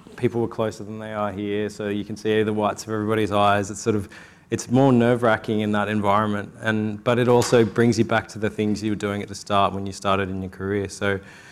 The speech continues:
we loved it. It was, um, it was a nice thing, and it felt like it was something, from our point of view, we were like, anyone who's come to see us has not seen us play like that for a long time, so it felt like a very unique offering as well.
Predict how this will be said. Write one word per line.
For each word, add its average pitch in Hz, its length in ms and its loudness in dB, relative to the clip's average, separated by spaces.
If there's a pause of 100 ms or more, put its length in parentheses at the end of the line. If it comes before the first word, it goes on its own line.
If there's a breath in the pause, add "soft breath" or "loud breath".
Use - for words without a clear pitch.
(300 loud breath)
we 113 120 6
loved 107 360 4
it. 101 160 2 (200)
It 113 60 -6
was, 104 240 -4
um, 95 420 0 (220)
it 120 60 -8
was 104 100 -2
a 110 60 2
nice 107 260 2
thing, 110 180 2
and 107 80 -2
it 104 40 -6
felt 131 240 2
like 185 220 4
it - 20 0
was 139 180 -2
something, 110 480 0
from 117 220 0
our 113 100 4
point 117 240 0
of 104 60 0
view, 104 160 0
we 101 80 -2
were 104 40 0
like, 101 240 0
anyone 143 300 4
who's 139 160 4
come 120 180 -2
to 101 60 -4
see 107 240 0
us 95 280 -2
has 110 340 -6
not 104 200 -8
seen 104 200 -6
us 98 120 -10
play 104 220 -4
like 95 220 -2
that 95 180 -4
for 101 120 -10
a - 20 -6
long 98 200 -6
time, 92 320 -4
so 92 200 -6
it - 80 -12
felt 110 180 -4
like 104 180 -2
a 104 60 -8
very 101 240 -2
unique 98 380 -8
offering 95 400 -10
as 98 180 -20
well. 98 180 -16